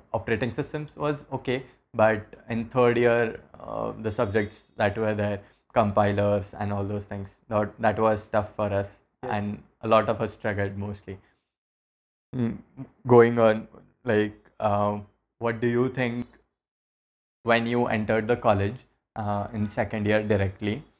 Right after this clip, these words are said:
Speaker 1: and in terms of, let's keep academics a bit aside, to, uh, get along with the entire class, how much did you had to struggle?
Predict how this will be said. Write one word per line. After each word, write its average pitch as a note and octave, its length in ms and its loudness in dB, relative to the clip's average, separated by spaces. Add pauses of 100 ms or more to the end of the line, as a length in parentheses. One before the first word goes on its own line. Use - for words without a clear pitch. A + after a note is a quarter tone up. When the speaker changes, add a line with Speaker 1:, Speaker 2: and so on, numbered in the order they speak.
(200)
Speaker 1:
and G#2+ 720 -2 (320)
in B2+ 180 0
terms C#3+ 320 6
of, C#3+ 300 2 (600)
let's A#2 220 0
keep A#2+ 340 -4
academics A2 560 0 (100)
a A#2+ 40 -8
bit G#2 200 0
aside, G2 540 -4 (500)
to, A#2 380 2 (100)
uh, G#2+ 320 0 (160)
get A2 280 6
along A2+ 400 6
with A2 200 0
the A#2 180 4
entire G#2 420 0
class, G2+ 500 -6 (280)
how A2+ 140 2
much A#2 240 -2
did A#2+ 140 0
you A#2 160 2
had G#2 320 -4
to A#2 100 -4
struggle? G#2 500 0